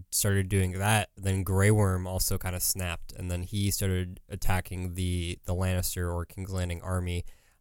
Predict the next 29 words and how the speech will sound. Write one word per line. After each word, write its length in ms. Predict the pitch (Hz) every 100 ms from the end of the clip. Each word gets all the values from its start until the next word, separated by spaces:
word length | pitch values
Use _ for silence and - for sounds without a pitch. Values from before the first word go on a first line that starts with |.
| -
um, 280 | 90 87 87
after 240 | 95 -
they 100 | 90 92
had 120 | 87
surrendered. 540 | - 87 95 90 85 -
And 140 | 92
then 180 | 104 120
it, 240 | 101 -
then 160 | 101 95
all 180 | 95 98
of 80 | 98
the 100 | 92
armies 340 | 98 95 90
behind 340 | 95 95 92
him 340 | 110 147 123 107 -
start 280 | - 98
running 280 | 98 98 92
past 280 | - 92 -
Jon 220 | - 87
Snow, 200 | - 120
and 120 | 92
then 100 | 90
Jon 200 | 92 101
Snow 180 | 95 113
has 140 | 98 92
this 160 | 92
moment 260 | 90 87 87
of, 120 | 87
like, 240 | 92 87